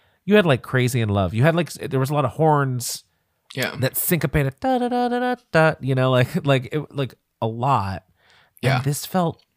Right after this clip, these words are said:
Speaker 1: fun in a way that was, like, looser. It was brighter in a, in a different sort of way. It was a different
Speaker 2: Yeah.
Speaker 1: voice. It was a new voice. Kanye West was new,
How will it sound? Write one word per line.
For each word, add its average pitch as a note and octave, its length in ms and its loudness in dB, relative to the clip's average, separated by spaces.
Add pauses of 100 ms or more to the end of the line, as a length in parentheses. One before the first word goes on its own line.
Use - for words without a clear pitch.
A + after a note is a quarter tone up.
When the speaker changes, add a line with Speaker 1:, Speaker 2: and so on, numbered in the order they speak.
(300)
Speaker 1:
fun B2+ 960 -2
in A2+ 160 -2
a A2+ 60 0
way A2+ 160 2
that G#2+ 120 0
was, G2+ 140 -4
like, F#2 160 -6
looser. G2 560 -4
It - 60 -8
was F#2+ 160 -6
brighter G#2+ 680 -2 (120)
in G2+ 120 -4
a, F2+ 160 -6
in G#2 140 -4
a F#2 40 -2
different G2 380 -8 (100)
sort F2 200 -6
of D#2 120 -10
way. F#2+ 160 -2
It A2+ 60 0
was A2 100 0
a A#2 60 -4
different C#3+ 240 -2
Speaker 2:
Yeah. A#2 200 2
Speaker 1:
voice. E3 120 2
It G#2 40 0
was A2 100 0
a B2 60 2
new D#3 220 4
voice. C#3 320 0
Kanye A2+ 320 -2
West C3 220 0
was G#2+ 140 -4
new, F2+ 340 -4